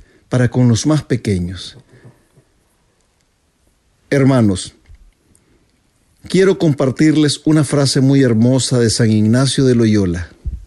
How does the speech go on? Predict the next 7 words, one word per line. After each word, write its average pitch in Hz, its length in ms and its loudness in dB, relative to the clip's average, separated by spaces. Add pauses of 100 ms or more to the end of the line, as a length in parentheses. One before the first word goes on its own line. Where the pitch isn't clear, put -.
(1200)
"Enséñanos, 147 840 2
buen 123 320 2
Señor, 117 440 2
a 110 60 0
servirte 110 640 -2
como 104 280 -2
mereces, 95 720 -6